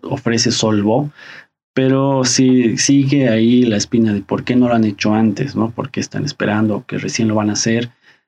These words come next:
Tal vez antes no se podía, porque ahora sí se podrá. Eso sería lindo que expliquen, pero la verdad es que desconozco mucho a esta persona que está queriendo postular para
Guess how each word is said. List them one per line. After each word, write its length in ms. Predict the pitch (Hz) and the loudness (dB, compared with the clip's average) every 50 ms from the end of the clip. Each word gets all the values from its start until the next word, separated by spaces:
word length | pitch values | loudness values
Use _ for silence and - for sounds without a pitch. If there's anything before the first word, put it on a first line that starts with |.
| _ _ | _ _
Tal 140 | - 117 117 | -2 0 0
vez 120 | 123 120 127 | 2 2 0
antes 200 | 120 113 120 113 | 0 0 0 0
no 100 | 113 113 | 0 0
se 100 | 127 123 | 0 -2
podía, 440 | - 131 131 139 143 143 139 135 | 0 2 2 4 4 4 2 0
porque 260 | 135 107 - - - 107 | -2 -4 -4 -4 -2 -2
ahora 140 | 104 104 | -2 -2
sí 160 | 101 - 113 113 | -2 0 -2 -2
se 120 | 113 117 | -2 -2
podrá. 560 | 117 - 113 113 120 131 127 127 127 127 123 123 _ _ - - - _ _ _ | -2 -2 -2 -2 0 0 0 2 2 0 -2 -4 _ _ -20 -20 -20 _ _ _
Eso 180 | - 131 127 117 | -8 -6 -4 -2
sería 240 | 113 120 113 110 107 | 0 0 0 2 2
lindo 260 | 107 107 107 104 101 | 2 0 0 0 -2
que 80 | - 107 | -4 -6
expliquen, 420 | 104 - 123 117 117 120 113 110 | -6 -2 -2 -2 0 0 -2 -2
pero 300 | 117 107 101 101 104 110 | -2 -2 -2 -2 0 0
la 120 | 110 104 | 0 0
verdad 400 | 98 98 101 107 107 113 127 135 | 0 -2 -2 0 0 0 2 2
es 140 | 131 123 120 | 0 0 -2
que 120 | - - 110 | -4 -4 -4
desconozco 440 | 104 104 - - 110 107 - - | -4 -4 -2 -2 -4 -2 -2 -2
mucho 800 | - 104 101 104 110 110 - - 113 110 107 107 - 147 143 - _ _ _ _ | 0 0 0 0 -2 -2 -2 -2 -2 0 -2 -2 -4 -6 -8 -12 _ _ _ _
a 540 | - 107 98 95 95 104 107 143 - - - _ _ _ _ | -12 -10 -8 -6 -6 -6 -6 -6 -8 -10 -14 _ _ _ _
esta 400 | - 117 110 - - - 110 101 | -12 -10 -8 -8 -8 -6 -6 -6
persona 680 | - - - 98 104 107 - - 113 107 107 110 107 | -6 -6 -8 -10 -8 -8 -6 -4 -2 0 0 0 0
que 120 | 104 - 104 | -2 -6 -10
está 200 | - - 101 98 | -10 -8 -8 -6
queriendo 560 | - 107 104 104 104 101 98 98 101 101 95 | -4 -2 -2 0 0 0 -2 -2 -2 -4 -6
postular 480 | - - 101 - - 101 101 101 98 - | -8 -12 -12 -8 -4 -4 -2 -2 -4 -4
para 520 | - 101 95 98 98 101 104 - 143 - | -4 -4 -4 -4 -4 -6 -6 -8 -8 -10